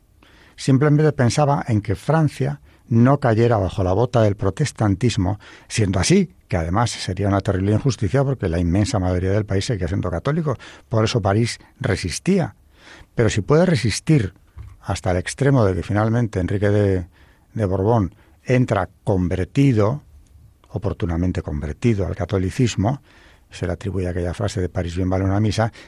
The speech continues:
es porque dentro de París están los tercios españoles. Y ahí no gana nada.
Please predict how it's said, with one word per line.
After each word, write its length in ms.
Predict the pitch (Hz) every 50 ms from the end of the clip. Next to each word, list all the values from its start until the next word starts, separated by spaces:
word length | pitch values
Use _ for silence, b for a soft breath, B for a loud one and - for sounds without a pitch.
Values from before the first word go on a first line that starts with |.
| B
es 140 | - 139 -
porque 280 | - 147 127 98 110 107
dentro 280 | 120 135 143 - 143
de 80 | 139 123
París 240 | 98 117 110 117 101
están 240 | 117 - - 143 131
los 140 | 113 95 -
tercios 340 | - 101 92 - 85 78 82
españoles. 640 | 80 - 87 87 107 160 185 143 98 - - - - - _ _ _ _ _ _ _ B B B B B B B B B
Y 160 | - 123 120
ahí 140 | 113 113 127
no 160 | 143 160 151
gana 260 | 147 143 123 107 98
nada. 420 | 107 139 175 175 143 92 78 -